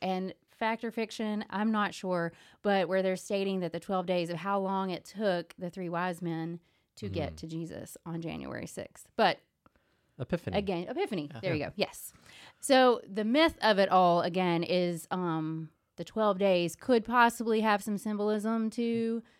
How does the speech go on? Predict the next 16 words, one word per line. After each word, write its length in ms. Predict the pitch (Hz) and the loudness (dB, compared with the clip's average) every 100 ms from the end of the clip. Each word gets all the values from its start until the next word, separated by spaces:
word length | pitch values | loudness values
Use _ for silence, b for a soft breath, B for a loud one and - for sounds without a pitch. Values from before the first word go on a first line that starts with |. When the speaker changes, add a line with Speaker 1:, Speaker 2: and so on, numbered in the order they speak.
| b - | b -4
Speaker 1:
the 60 | |
birth 220 | 226 233 | -2 -2
of 80 | 233 | -4
Jesus 540 | 208 233 214 226 220 208 | -6 -6 -4 -4 -4 -4
Speaker 2:
Mm. 100 | 190 | -2
Speaker 1:
or 260 | 190 180 180 | 0 2 0
some 400 | - 185 175 180 b b - | -4 -4 -4 -6 b b -4
background 1000 | 202 226 214 214 226 226 220 226 226 - | 4 4 4 0 0 2 2 2 -2 -4
to, 500 | 233 214 202 196 190 | -2 0 2 2 0
like, 360 | 185 180 175 - | 0 0 0 -2
a 120 | 190 | -4
partridge 360 | 190 220 220 208 | -2 -4 -4 -8
in 80 | 208 | -8
a 60 | |
pear 180 | 196 190 | -6 -8
tree 380 | 185 185 170 | -8 -8 -6